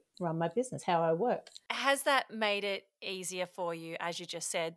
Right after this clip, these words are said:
Speaker 2: to run your business, uh, in terms of the hours and just things like that?
Speaker 1: Yes, definitely. Um,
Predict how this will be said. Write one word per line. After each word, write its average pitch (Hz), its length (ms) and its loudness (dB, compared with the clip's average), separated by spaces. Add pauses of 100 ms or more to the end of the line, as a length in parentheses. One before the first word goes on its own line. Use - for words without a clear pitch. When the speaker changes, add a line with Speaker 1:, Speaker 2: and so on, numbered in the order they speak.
Speaker 2:
to 190 320 -4
run 170 240 -2
your 170 120 -10
business, - 580 -8 (100)
uh, 165 320 -2
in 185 160 -10
terms 185 340 -6
of 175 120 -10
the 185 180 -12
hours 165 640 -6
and 165 280 -14
just - 240 -6
things 262 240 -8
like 214 220 -2
that? 202 220 2 (260)
Speaker 1:
Yes, 220 400 6 (140)
definitely. 175 480 2
Um, 185 500 4